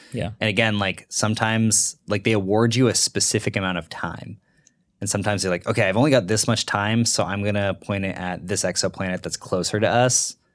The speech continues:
Speaker 2: Because I need, uh, I don't need as long of an exposure, or I wanna stare at the beginnings of the universe and I need to point it there for thousands of <laughs> hours, right?
Speaker 1: Yeah.
Speaker 2: Um,
Speaker 1: Huh.
Speaker 2: yeah, yeah. So again, just to reiterate, like, what everyone that I talked to said, like,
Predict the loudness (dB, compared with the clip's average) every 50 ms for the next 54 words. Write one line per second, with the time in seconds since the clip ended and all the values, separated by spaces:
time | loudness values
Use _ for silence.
0 | _ _ _ -4 -4 -2 -2 -2 0 0 2 2 2 0 -2 -2 -4 -6 -6 -6
1 | -4 -4 -4 -4 -4 -6 -8 -4 -2 -2 0 0 0 -2 -2 -4 -4 -4 -2 -2
2 | -2 -2 -2 -4 -4 -6 -6 -6 -8 -8 -6 -6 -6 -6 -6 -6 -6 -6 -6 -6
3 | -2 0 0 2 2 2 0 0 2 2 2 2 2 2 0 -2 -2 -2 -2 -2
4 | -4 -2 -2 -2 0 0 0 -2 -2 -2 -2 -2 -2 -2 -2 -2 -2 -2 -2 -2
5 | -4 -4 -4 -2 -4 -4 -4 -4 -4 -6 -4 -4 -4 -4 -4 -6 -6 -4 -2 0
6 | 2 2 2 4 4 4 4 2 2 2 0 0 0 -2 -4 -4 -2 0 2 2
7 | 2 0 0 -4 -8 -12 -16 -20 -20 -20 _ _ -20 -20 _ _ _ _ -4 -2
8 | 0 0 -2 -2 -2 -2 -2 -2 -4 -8 _ _ _ -4 0 0 0 0 0 -2
9 | -6 -10 -14 _ _ _ _ -2 0 0 0 -2 -4 -8 -10 -6 0 2 4 6
10 | 6 6 4 4 2 -2 _ _ _ _ _ _ _ _ _ 2 4 4 6 6
11 | 6 6 4 4 2 2 2 4 6 6 6 6 6 6 6 6 4 4 2 0
12 | -2 -4 -4 0 2 2 2 2 2 0 0 0 0 0 0 0 0 0 0 0
13 | -2 -2 -2 -2 -4 -4 -2 0 0 0 0 -2 -2 -4 -4 -6 -8